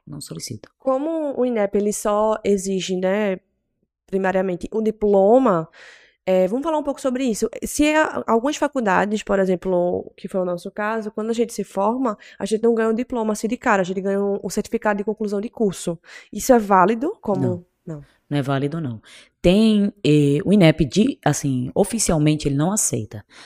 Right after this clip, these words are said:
Speaker 1: Alguns colegas, inclusive eu, na primeira vez que eu fiz, também tava nessa mesma situação, esperando o diploma oficial.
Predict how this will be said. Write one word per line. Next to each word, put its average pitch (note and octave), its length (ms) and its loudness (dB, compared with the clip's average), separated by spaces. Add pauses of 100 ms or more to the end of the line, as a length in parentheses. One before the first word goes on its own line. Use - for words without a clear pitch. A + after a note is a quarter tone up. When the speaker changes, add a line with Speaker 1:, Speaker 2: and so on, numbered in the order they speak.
Speaker 1:
Alguns D3+ 460 0
colegas, D3 480 0
inclusive D#3 560 2
eu, C#3 160 4
na C#3+ 100 0
primeira D3 280 2
vez C3+ 180 -2
que - 80 -12
eu C#3 80 0
fiz, F3+ 380 0 (760)
também D3 280 4
tava D3 160 2
nessa D3 200 0
mesma D3+ 240 2
situação, E3+ 600 0
esperando D#3 480 4
o F#3+ 40 0
diploma E3+ 340 -4
oficial. E3+ 540 -2